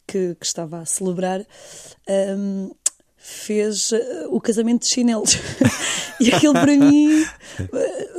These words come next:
eh, foi o, o clique do meu despertar. Foi pensar, "Uou, há pessoas simples, <laughs> os padres afinal são próximos de nós." E durante a homilia, ahm, o padre falou da sua experiência, porque ele era missionário.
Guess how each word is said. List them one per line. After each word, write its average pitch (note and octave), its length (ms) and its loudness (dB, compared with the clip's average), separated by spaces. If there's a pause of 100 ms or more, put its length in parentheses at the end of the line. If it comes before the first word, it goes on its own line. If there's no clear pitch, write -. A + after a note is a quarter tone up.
(160)
eh, G#3+ 40 0
foi C4+ 280 4
o, C4+ 220 4
o A#3+ 60 2
clique B3+ 380 0
do A#3+ 100 2
meu B3 160 4
despertar. A3 540 -2
Foi G#3 220 0
pensar, G3 420 -2
"Uou, F3+ 500 2
há F3+ 120 -4
pessoas A3+ 400 0
simples, A#3 680 2 (180)
<laughs> - 200 -14 (100)
os F#3+ 140 -4
padres G3 380 -6
afinal G#3 340 -4
são G#3 220 -4
próximos G#3 600 -2
de G3 100 -4
nós." F#3 340 -4 (300)
E G#3 100 -4
durante A#3+ 400 0
a A#3 40 2
homilia, G#3+ 760 0 (320)
ahm, G#3 540 -2
o G#3+ 100 -4
padre A3+ 300 -2
falou A#3+ 400 0
da A#3+ 100 0
sua B3 220 -2
experiência, A#3 480 -4
porque - 180 -8
ele A#3 140 0
era A#3 100 0
missionário. G#3+ 680 -2